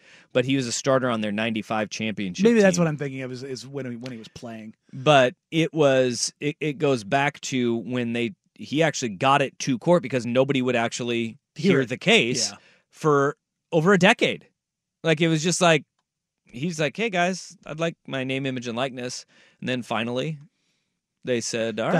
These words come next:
Speaker 1: right."
Speaker 2: found a sympathetic judge, and there you go.
Speaker 1: But yeah, they, they couldn't s-, have seen this one coming, though.
Speaker 2: Hmm.
Speaker 1: What are we doing?
Speaker 2: I got another college basketball one.
Speaker 1: All right, go ahead.
Speaker 2: Why is college basketball, particularly men's,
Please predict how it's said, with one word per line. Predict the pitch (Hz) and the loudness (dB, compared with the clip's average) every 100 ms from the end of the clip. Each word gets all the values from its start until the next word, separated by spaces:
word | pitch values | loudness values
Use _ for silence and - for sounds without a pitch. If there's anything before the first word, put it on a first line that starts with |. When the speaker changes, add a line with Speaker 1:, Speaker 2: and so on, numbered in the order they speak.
| 160 | -2
Speaker 1:
right." | - | -2
Speaker 2:
found | 165 156 | -2 0
a | |
sympathetic | - 151 147 156 147 | -2 -6 -4 -4 -4
judge, | 151 170 165 | -4 -4 -6
and | 123 117 _ _ _ _ | -8 -12 _ _ _ _
there | 123 139 | -12 -10
you | |
go. | 147 170 - _ _ _ - | -10 -12 -12 _ _ _ 2
Speaker 1:
But | 202 | 8
yeah, | 185 | 8
they, | 165 175 - | 8 6 4
they | 156 156 165 | -6 4 4
couldn't | 151 220 196 | 6 4 2
s-, | 165 | 2
have | 175 156 | 2 2
seen | 202 185 | 2 2
this | 185 175 | 2 0
one | 143 | -2
coming, | 135 123 123 | -2 -2 0
though. | 127 147 | 0 0
Speaker 2:
Hmm. | 165 143 110 _ 160 | -4 -10 -12 _ -6
Speaker 1:
What | 208 | -2
are | |
we | 220 196 | 0 0
doing? | 180 120 - | 0 -2 -2
Speaker 2:
I | 202 | 0
got | 269 | 2
another | 240 247 | 2 2
college | 202 202 | 0 -2
basketball | 143 180 170 107 | -2 -4 -4 -6
one. | 123 | 0
Speaker 1:
All | 131 | 2
right, | 156 143 | 2 0
go | 117 | -2
ahead. | 156 196 156 _ _ - | 0 -2 -6 _ _ -4
Speaker 2:
Why | 147 196 320 | 6 6 6
is | 302 - | 2 0
college | 226 247 233 | 2 2 2
basketball, | 202 202 196 170 147 139 139 - | 2 2 0 -2 -2 -2 -4 -6
particularly | 170 226 202 | -10 -6 -2
men's, | 175 233 139 175 - | 0 0 0 -6 -6